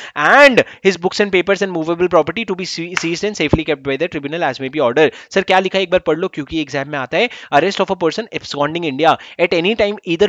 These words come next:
before or after passing order of the winding up। सर अगर वाइंडिंग अप का ऑर्डर पास भी नहीं हुआ है और अगर tribunal is satisfied that a contributory, कौन सर एक कॉन्ट्रीब्यूटरी या फिर एक पर्सन जिसके पास प्रॉपर्टी, books of papers or of a company is in possession, सर कॉन्ट्रीब्यूटरी में करंट मेंबर और पास्ट मेंबर भी आता है,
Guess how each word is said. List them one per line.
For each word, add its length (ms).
before 320
or 160
after 280
passing 400
order 240
of 40
the 120
winding 280
up। 60
सर 160
अगर 180
वाइंडिंग 300
अप 80
का 120
ऑर्डर 160
पास 300
भी 80
नहीं 160
हुआ 200
है 200
और 200
अगर 180
tribunal 500
is 100
satisfied 440
that 240
a 40
contributory, 500
कौन 220
सर 140
एक 100
कॉन्ट्रीब्यूटरी 600
या 60
फिर 120
एक 160
पर्सन 300
जिसके 240
पास 160
प्रॉपर्टी, 440
books 260
of 100
papers 380
or 100
of 140
a 160
company 300
is 80
in 80
possession, 640
सर 100
कॉन्ट्रीब्यूटरी 520
में 120
करंट 260
मेंबर 260
और 80
पास्ट 320
मेंबर 240
भी 120
आता 240
है, 240